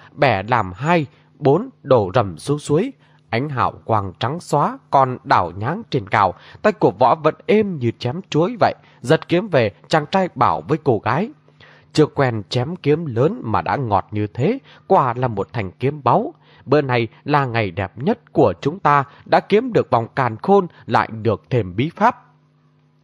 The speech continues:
Quả là trời cao đã thấu oan tình, đem quý vật đặt vào tay." Giao Long Nữ cũng chém thử một đường, đoạn cả hai nhảy lên lưng Thiết Phong Câu, kiếm đường đi qua vùng Nguyên Bình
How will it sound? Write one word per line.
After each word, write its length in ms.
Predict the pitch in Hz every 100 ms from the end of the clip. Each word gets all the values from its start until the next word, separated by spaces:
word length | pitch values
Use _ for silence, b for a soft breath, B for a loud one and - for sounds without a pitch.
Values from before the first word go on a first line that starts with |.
| b b b
Quả 160 | 156
là 140 | 143 147
trời 260 | 170 135
cao 260 | - 185 185
đã 160 | 151
thấu 280 | 151 151 190
oan 260 | - 175 165 -
tình, 300 | 120 98 80 -
đem 300 | 104 95 90 -
quý 240 | 135 196 147
vật 120 | - _
đặt 160 | 107 98 -
vào 160 | 92
tay." 260 | - 113 101 _ B B B B
Giao 180 | B 185
Long 260 | 170 160 135
Nữ 160 | 151
cũng 220 | 180 170 175
chém 280 | - 160 220 240
thử 200 | 131 95
một 240 | 101 107
đường, 260 | 107 123 104 b b
đoạn 360 | 156 151 156
cả 200 | - 135
hai 180 | 117 202
nhảy 280 | 160 101 73
lên 240 | 98 110 95
lưng 140 | 113 98
Thiết 160 | 220 240 -
Phong 180 | 147 123
Câu, 280 | 139 139 - b -
kiếm 260 | 180 233
đường 320 | 120 110 101
đi 80 | 165
qua 200 | - 190
vùng 360 | 139 110 104 95
Nguyên 300 | 165 190 113
Bình 200 | 107